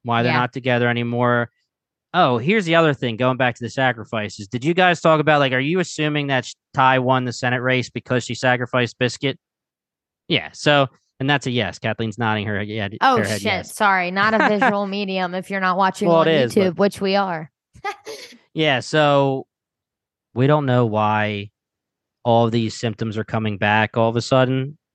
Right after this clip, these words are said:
Speaker 2: Yeah.
Speaker 1: 'Cause I said I haven't been sleepwalking for however many years. It's coming back and it's worse.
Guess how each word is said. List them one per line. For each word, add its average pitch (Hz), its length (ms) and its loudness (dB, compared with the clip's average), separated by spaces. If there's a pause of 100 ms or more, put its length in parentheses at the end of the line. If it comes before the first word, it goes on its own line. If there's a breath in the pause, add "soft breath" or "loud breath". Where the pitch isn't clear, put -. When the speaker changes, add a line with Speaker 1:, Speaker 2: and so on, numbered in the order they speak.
Speaker 2:
Yeah. 156 200 -2
Speaker 1:
'Cause 113 240 0 (1000 soft breath)
I 120 420 4
said 123 560 2
I 110 120 2
haven't 113 260 0
been 107 120 -2
sleepwalking 101 800 -2
for 95 360 -6
however 104 280 2
many 104 240 0
years. 110 440 2
It's 98 120 -8
coming 107 300 -4
back 110 320 2
and 98 100 -4
it's - 160 -12
worse. 113 480 0